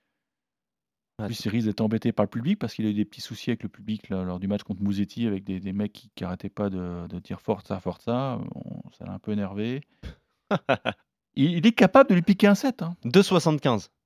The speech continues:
Speaker 1: Manarino prend un set.
Speaker 2: Parce qu'il joue... il a souvent battu de très bons joueurs à Indian Wells ou Miami. Et Sinner, je trouve que,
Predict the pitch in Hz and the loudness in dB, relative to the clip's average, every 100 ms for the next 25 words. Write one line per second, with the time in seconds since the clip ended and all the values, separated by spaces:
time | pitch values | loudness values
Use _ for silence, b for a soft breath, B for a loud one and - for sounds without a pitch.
0 | - 123 139 151 165 - - 139 127 - | 2 6 6 6 2 0 -2 2 2 0
1 | - - - 131 156 - _ _ _ - | -2 -4 -6 -4 -4 -4 _ _ _ 0
2 | 135 151 196 208 175 147 175 123 - 233 | 2 2 2 4 4 4 2 2 2 4
3 | 214 170 139 156 160 117 101 101 107 117 | 6 4 2 2 2 2 0 2 4 4
4 | 123 127 113 107 104 123 214 - _ _ | 4 2 2 6 6 4 2 -2 _ _
5 | _ _ _ _ _ _ _ _ _ _ | _ _ _ _ _ _ _ _ _ _
6 | _ _ _ - 110 - 147 185 196 131 | _ _ _ -6 -4 0 6 6 6 0
7 | - 175 180 - 135 123 123 123 120 113 | -2 -2 -2 0 4 6 6 6 6 6
8 | 113 110 | 4 0